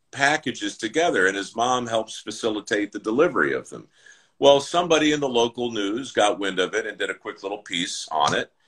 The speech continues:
And then I got wind of it. And because my mom lives not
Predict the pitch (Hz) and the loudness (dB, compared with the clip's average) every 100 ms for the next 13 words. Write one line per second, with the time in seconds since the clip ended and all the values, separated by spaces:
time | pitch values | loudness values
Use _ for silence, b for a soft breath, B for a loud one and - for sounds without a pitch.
0 | _ _ - 104 120 120 135 123 98 82 | _ _ -4 4 6 8 6 4 0 -2
1 | 82 76 67 80 117 - _ _ _ _ | -10 -6 -8 -6 -12 -12 _ _ _ _
2 | 95 101 104 95 - 107 117 - 107 110 | 0 0 0 -6 -10 -2 -2 -2 -4 -2
3 | 107 101 101 101 98 - 98 95 | 0 0 0 -2 -6 -4 0 0